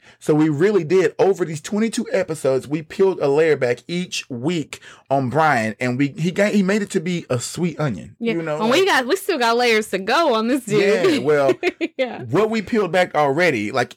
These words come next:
Speaker 1: we got to really break down and really get the inside of him. Outside looking in, if you just look on the surface, "Oh, he's an ass, he's a dick," you know?
Speaker 2: Right.
Speaker 1: You're not, you haven't given him the benefit of doubt. You haven't gotten to know him yet. You know, his character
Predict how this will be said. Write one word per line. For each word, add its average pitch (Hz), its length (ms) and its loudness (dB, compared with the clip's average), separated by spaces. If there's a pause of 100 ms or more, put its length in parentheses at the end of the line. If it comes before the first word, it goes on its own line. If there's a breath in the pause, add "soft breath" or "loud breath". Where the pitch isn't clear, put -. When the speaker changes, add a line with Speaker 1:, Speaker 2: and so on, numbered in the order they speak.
(100)
Speaker 1:
we 165 240 0
got 160 240 2
to 151 80 -4
really 165 260 0
break 131 460 0
down 147 360 0
and 135 220 -2
really 156 220 2
get 143 160 -2
the - 160 -12
inside 151 340 2
of - 80 -2
him. 98 220 -6 (560 loud breath)
Outside 165 360 2
looking 165 240 -2
in, 170 180 0
if 151 100 -2
you 165 60 -6
just 147 140 -4
look 156 140 -2
on 151 60 -4
the 135 60 -2
surface, 160 480 0
"Oh, 139 120 4
he's 151 200 -4
an 135 80 -6
ass, 131 300 0
he's 127 100 -6
a 117 80 -4
dick," 120 340 -2
you 135 160 -2
know? 131 120 2
Speaker 2:
Right. 170 320 0 (200)
Speaker 1:
You're 160 140 0
not, 160 240 0
you 165 80 0
haven't 165 240 2
given 170 180 0
him 156 60 -2
the 131 80 -6
benefit 123 300 -2
of 117 60 -4
doubt. 120 200 0
You 127 80 -2
haven't 151 240 2
gotten 139 220 0
to 123 80 -4
know 139 300 2
him 117 240 0
yet. 98 260 -2
You 120 100 -2
know, 117 100 0
his 135 140 -2
character 147 440 0